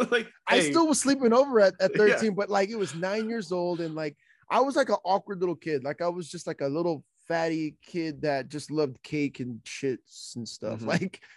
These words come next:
Speaker 2: you know, I wasn't
Speaker 1: <laughs>
Speaker 2: really hang-, for reals. And I, I think I was just friendly enough to one person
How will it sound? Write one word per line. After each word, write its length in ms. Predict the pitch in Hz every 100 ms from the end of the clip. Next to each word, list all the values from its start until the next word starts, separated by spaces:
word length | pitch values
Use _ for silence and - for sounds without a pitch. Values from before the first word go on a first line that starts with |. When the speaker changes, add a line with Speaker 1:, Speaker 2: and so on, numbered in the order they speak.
| - _ _
Speaker 2:
you 80 | 175
know, 80 | 196
I 60 | 226
wasn't 240 | 233 254
Speaker 1:
<laughs> 0 |
Speaker 2:
really 160 | 226 220
hang-, 340 | 208 214 214 202
for 160 | 262
reals. 360 | 247 277 208 147 -
And 340 | 185 185 165 - -
I, 260 | 185 196 -
I 140 | 180 -
think 160 | 220 220
I 60 |
was 100 | 220
just 160 | 196 -
friendly 280 | 170 180 185
enough 240 | 170 160
to 80 | -
one 200 | 131 151
person 560 | 143 143 - 143 135